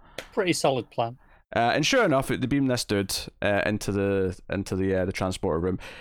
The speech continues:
Speaker 2: Uh, let me just get his name. It was, uh, D-, D-, Danar. Danar. He, uh, they beam him in, and he immediately, he's, he's kinda like, he just immediately starts fighting everyone around him. There's just a couple of security guys there.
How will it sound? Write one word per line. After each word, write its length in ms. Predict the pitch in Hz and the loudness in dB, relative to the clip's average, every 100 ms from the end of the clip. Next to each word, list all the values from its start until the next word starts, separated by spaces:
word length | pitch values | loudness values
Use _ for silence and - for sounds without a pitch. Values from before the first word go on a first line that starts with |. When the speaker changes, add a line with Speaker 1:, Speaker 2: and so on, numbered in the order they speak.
| - - | -12 -2
Speaker 2:
Uh, 40 | 98 | 0
let 60 | 110 | 0
me 40 | |
just 140 | 101 - | -2 -2
get 160 | 87 | 0
his 160 | 80 92 | 0 -2
name. 240 | 98 90 | -2 0
It 40 | 82 | -2
was, 140 | 82 | 0
uh, 520 | 90 92 92 90 92 98 110 | 0 2 2 2 0 -2 -6
D-, 100 | 107 | -4
D-, 400 | 107 101 - 127 | -4 -2 0 0
Danar. 360 | 113 92 104 - - 113 | 2 0 -2 -6 -14 -6
Danar. 380 | 113 107 90 92 - | -2 0 0 -2 -4
He, 180 | 113 123 | 0 2
uh, 220 | 117 110 - - - | 2 0 -2 -16 -8
they 60 | 117 | 0
beam 180 | 165 170 | 2 4
him 180 | 160 | 2
in, 300 | 123 113 110 110 - | 2 0 -2 -6 -4
and 80 | 127 | 0
he 80 | 151 | 2
immediately, 340 | 180 269 247 | 2 2 2
he's, 120 | 220 185 | 2 0
he's 200 | - - | -2 -2
kinda 260 | 185 202 | 0 0
like, 480 | 202 175 - - - - | 0 -2 -4 -18 -14 -6
he 80 | - | -4
just 140 | 143 | 0
immediately 220 | 151 160 165 | 2 2 2
starts 200 | 160 - | 0 2
fighting 280 | 151 151 | 0 2
everyone 260 | 131 127 110 | 0 0 0
around 140 | 107 | 0
him. 80 | 98 | 0
There's 120 | 107 | -2
just 200 | - 127 | -2 -6
a 20 | - | -4
couple 220 | 175 165 | -2 0
of 40 | |
security 380 | - - 160 117 | -2 0 0 0
guys 280 | 147 143 139 | 2 0 2
there. 280 | 135 131 | 2 2